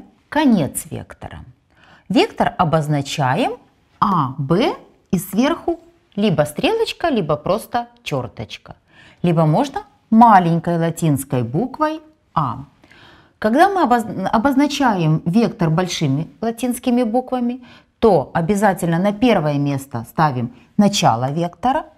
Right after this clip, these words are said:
на второе место ставим конец вектора. Нулевой вектор — это вектор, у которого начало совпадает с концом. На рисунке обозначаем нулевой вектор точкой и записываем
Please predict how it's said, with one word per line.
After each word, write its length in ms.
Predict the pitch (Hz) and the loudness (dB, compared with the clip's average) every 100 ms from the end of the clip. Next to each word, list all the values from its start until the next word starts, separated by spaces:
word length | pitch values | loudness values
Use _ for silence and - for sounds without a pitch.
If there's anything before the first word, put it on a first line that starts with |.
| _ _ | _ _
на 100 | 185 | -4
второе 380 | - 156 160 285 | -2 0 2 0
место 340 | 349 359 - 359 | 0 -4 -4 -6
ставим 480 | - 339 339 349 - - | 0 0 0 -6 -12 0
конец 500 | 240 165 131 - - | 4 4 4 -2 -10
вектора. 520 | 113 - - 127 127 139 _ _ _ _ _ _ _ _ _ _ _ _ _ _ - | -12 -12 -14 -12 -12 -14 _ _ _ _ _ _ _ _ _ _ _ _ _ _ -4
Нулевой 560 | 185 226 285 202 156 147 | 0 4 4 4 0 0
вектор — 420 | 190 196 - 285 - - - - _ | -4 -6 -10 -10 -12 -20 -20 -20 _
это 320 | 196 165 - 131 | 0 0 -2 -4
вектор, 540 | 143 131 - - - - | 0 -2 -2 -4 -4 -6
у 80 | |
которого 600 | - 196 196 170 139 131 - | -2 -2 2 2 0 -4 -4
начало 580 | 151 139 - 165 320 427 - - | -4 -4 0 0 0 -4 -10 -10
совпадает 680 | 151 - 151 147 202 277 - | -10 -2 0 4 2 2 -6
с 40 | |
концом. 560 | 220 214 - - 110 - _ _ _ _ _ - | -6 -6 -8 -12 -12 -14 _ _ _ _ _ 0
На 120 | 226 254 | 2 4
рисунке 440 | 277 285 240 202 | 2 4 4 4
обозначаем 720 | 170 165 180 170 196 180 165 | 2 -2 -2 -2 -2 0 0
нулевой 360 | 160 156 151 147 | 0 0 0 0
вектор 400 | 135 127 139 123 | -2 -4 -8 -10
точкой 640 | - 127 110 - 302 415 - _ _ - | -6 -6 -4 -4 -2 -4 -6 _ _ 0
и 80 | 175 | 2
записываем 800 | 160 - 220 226 330 339 359 | 2 0 -2 -2 -2 -2 -2